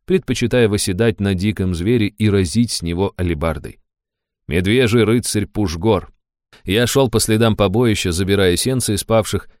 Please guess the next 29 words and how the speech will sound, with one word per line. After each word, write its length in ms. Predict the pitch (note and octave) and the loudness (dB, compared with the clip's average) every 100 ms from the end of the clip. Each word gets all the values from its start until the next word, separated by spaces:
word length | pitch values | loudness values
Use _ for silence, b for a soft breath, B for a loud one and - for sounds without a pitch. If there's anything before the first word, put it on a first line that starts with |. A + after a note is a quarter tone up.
| - | -6
и 100 | F#3 | -2
маскируя 640 | D#3 B2+ - G2 C#3+ C3+ | 0 -2 -2 0 2 2
этот 340 | A#2 G#2+ G#2 F2 | 2 -2 -2 -2
запретный 520 | G2+ F#2 A#2+ - D#2+ | -2 0 -2 -2 -6
процесс 420 | D#2+ D#2+ B2 C3 | -6 -4 -2 -4
поиском 540 | - A2+ C3+ - C3 | -2 -2 -2 -2 -4
сгустков. 640 | F2 D#2+ E2+ D#2 - D2+ - _ _ _ _ _ | -4 -4 -6 -6 -10 -12 -12 _ _ _ _ _
На 140 | - D3+ | -2 0
всякий 320 | D#3 G3 D3 | 2 2 0
случай, 420 | - C3+ F2+ D#2+ | -2 -2 -2 -4
потому 480 | - D#2+ A#2 C3 C3+ | -4 0 0 2 2
как 260 | B2 G#2 - | 0 0 -2
даже 340 | A2 A#2+ A2 | 0 0 2
если 280 | A2+ A2 A2 | 2 0 0
бы 160 | G#2 A2+ | 0 2
Андрей 320 | A2+ A#2 A#2 | 2 2 0
увидел 460 | A2+ A#2 C#3+ F#2+ E2+ | 0 -2 -2 -2 -2
мои 160 | E2+ | -2
манипуляции, 680 | E2+ F2 F2 A#2+ C#3 A#2+ G2+ | -2 -2 -2 0 0 0 -4
то 160 | F#2+ D3 | -2 -2
все 180 | - E3 | -2 -2
равно 260 | C3+ G2+ | 0 0
ничего 340 | F2+ F2 - F2 | -2 -4 -4 -4
не 100 | E2+ | -4
понял. 340 | E2 E2 D#2 - _ _ _ _ | -4 -4 -4 -10 _ _ _ _
Он 180 | F3+ F#3 | -2 0
был 140 | E3+ | 0
слишком 420 | - G3+ - - | -2 -4 -4 -4
занят. 400 | D#2+ E2 B1+ - | -4 -4 -6 -14